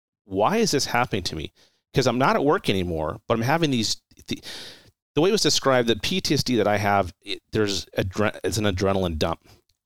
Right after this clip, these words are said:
There's either fight or flight. So a lot of people, their P T S D is fight, and they're very violent. They start breaking stuff, what have you. Mine is I run now. Before I used to run to the, to all the danger. Now I run away from it kind of thing.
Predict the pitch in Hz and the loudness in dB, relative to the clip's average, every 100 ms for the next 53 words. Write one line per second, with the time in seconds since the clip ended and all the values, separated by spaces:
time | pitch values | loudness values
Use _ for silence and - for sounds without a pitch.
0 | - 117 113 120 104 - 143 214 - 117 | -6 -2 0 2 0 2 0 0 -2 -6
1 | - 92 87 - _ _ - - 104 110 | -2 -2 -2 -6 _ _ -4 0 2 2
2 | 151 185 - 139 123 110 135 131 135 123 | 2 0 -2 -2 -2 -2 -4 -2 0 0
3 | 135 139 - - - - 90 82 87 90 | -2 -4 -4 -6 -4 -2 -2 -2 -4 0
4 | 101 101 101 98 71 - 90 - 92 101 | 0 2 0 0 -2 -4 -4 -4 -2 -2
5 | 101 - 104 - 98 101 98 85 - - | -2 -2 -2 -2 -2 -2 -2 -4 -14 -20
6 | _ _ _ _ 90 101 147 - 101 92 | _ _ _ _ -2 0 0 -2 0 0
7 | 82 98 127 90 - _ _ _ - 196 | 0 0 0 -2 -4 _ _ _ -6 0
8 | 180 - 104 135 180 131 98 _ _ _ | 2 2 2 2 2 2 0 _ _ _
9 | _ _ _ - 120 117 101 110 107 110 | _ _ _ -2 2 2 2 2 2 2
10 | 123 147 127 127 110 123 147 90 - - | 2 2 2 2 4 2 0 -4 -6 -6
11 | 85 80 71 57 | -6 -6 -8 -10